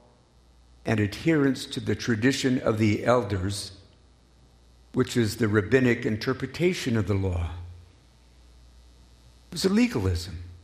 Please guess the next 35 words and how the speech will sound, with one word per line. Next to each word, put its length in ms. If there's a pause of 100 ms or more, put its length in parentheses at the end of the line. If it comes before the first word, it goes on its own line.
(580)
That 220
was 200
his 220
understanding 680
of 100
how 120
you 240
get 380
to 80
be 360
in 160
right 300
relationship 640
with 100
God. 320 (340)
Now 140
Jesus 480
is 80
talking 380
about 340
something 360
brand 420
new, 200
a 60
new 160
paradigm. 560 (1600)
And 100
so 160
that's 240
one 160
thing 240
that 160
bothers 400
him. 220 (1200)
Uh, 220